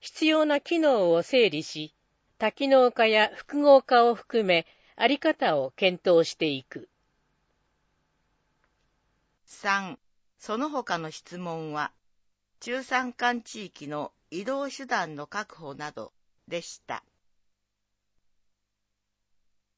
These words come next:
Speaker 2: 立民、臼井崇彦議員。一、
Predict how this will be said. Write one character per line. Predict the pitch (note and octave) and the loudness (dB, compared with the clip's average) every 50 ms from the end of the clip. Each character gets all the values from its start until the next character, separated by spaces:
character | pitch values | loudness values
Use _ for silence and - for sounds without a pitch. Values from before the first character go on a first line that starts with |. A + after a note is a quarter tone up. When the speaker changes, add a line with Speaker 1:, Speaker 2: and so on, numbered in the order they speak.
| _ _ _ _ _ _ | _ _ _ _ _ _
Speaker 2:
立 | D#3+ F#3 G#3 G3 - C4 C4+ B3+ | -8 -6 -6 -6 -6 -6 -4 -4
民、 | B3 B3 A#3 A3+ G#3+ G3 - - _ _ _ _ _ _ _ _ _ _ _ _ | -2 -2 -4 -4 -6 -10 -12 -18 _ _ _ _ _ _ _ _ _ _ _ _
臼 | - C4 C#4+ - - C4+ | -12 -12 -10 -8 -8 -8
井 | A3 E3+ - | -8 -8 -8
崇 | - E3 E3+ - A3+ A#3+ | -10 -12 -6 -6 -6 -6
彦 | - - _ - E3 D#3 | -6 -10 _ -10 -8 -8
議 | C3+ D#3+ D#3+ D3+ C#3+ C#3 C3 | -8 -10 -12 -12 -10 -12 -12
員。 | A#2 A#2 - - _ _ _ _ _ _ _ _ _ _ _ _ _ _ _ _ _ _ _ _ _ _ _ _ | -12 -14 -16 -18 _ _ _ _ _ _ _ _ _ _ _ _ _ _ _ _ _ _ _ _ _ _ _ _
一、 | - F3+ E3+ _ - G3 A3 G#3 - - | -18 -18 -18 _ -14 -12 -10 -10 -12 -14